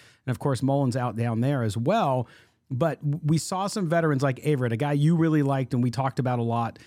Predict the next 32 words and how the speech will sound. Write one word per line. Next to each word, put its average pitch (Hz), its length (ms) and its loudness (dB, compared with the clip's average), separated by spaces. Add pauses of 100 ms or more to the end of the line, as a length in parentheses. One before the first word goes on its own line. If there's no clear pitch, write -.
(200)
Uh, 120 160 -6
he 208 260 0
gets 190 340 0
injured. 143 600 2 (100)
Nate 160 240 2
Hobbs, 170 360 0
of 135 120 -2
course, 147 280 0
has 123 100 -2
been 135 180 0
the 120 80 0
big 160 240 -2
story 170 460 0
because 127 220 0
he's 123 120 -2
played 139 260 0
so 123 180 -2
well. 123 600 0 (400)
But 156 160 0
now 180 240 2
you're 226 240 2
dealing 170 380 2
with 147 120 4
these 135 200 2
injuries 151 640 2
and 135 180 2
you're 135 100 2
dealing 151 520 2
with 135 160 0
a 127 60 -2
situation 143 720 0
where 131 340 0